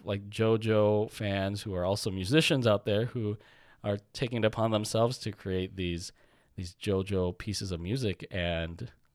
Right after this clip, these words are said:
they fit very well within that realm. Uh, so shout out again, t-, and thank you to Jesse James for sharing this piece of music. We'll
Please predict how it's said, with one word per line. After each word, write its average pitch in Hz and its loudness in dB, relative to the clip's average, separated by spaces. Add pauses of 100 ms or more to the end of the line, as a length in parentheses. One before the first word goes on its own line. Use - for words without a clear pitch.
(120)
they 95 0
fit - -4
very 104 -2
well 107 -4
within 90 -6
that 85 -4
realm. 95 -8 (440)
Uh, 82 -2
so 90 0 (400)
shout 104 4
out 104 6
again, 101 0 (140)
t-, - -12
and 92 -6
thank 92 -2
you 92 -4
to 92 -4
Jesse 87 -4
James 87 -6
for 85 -8
sharing 85 -4
this 85 -10
piece - -8
of 85 -10
music. 85 -10
We'll 85 -6